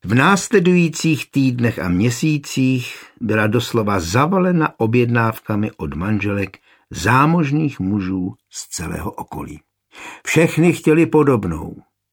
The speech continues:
ale žádná nechtěla čekat dlouho, protože ji potřebovali k blížícímu se křtu.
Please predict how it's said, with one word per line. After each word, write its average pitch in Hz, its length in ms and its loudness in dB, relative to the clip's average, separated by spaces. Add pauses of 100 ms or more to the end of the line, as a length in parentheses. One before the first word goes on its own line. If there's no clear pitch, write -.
ale 165 320 2
žádná 151 520 2
nechtěla 156 400 -2
čekat 160 360 -2
dlouho, 117 680 2 (400)
protože 143 500 4
ji 160 200 2
potřebovali 147 1000 2
k 107 120 0
blížícímu 120 1000 0
se 127 180 -8
křtu. - 340 -14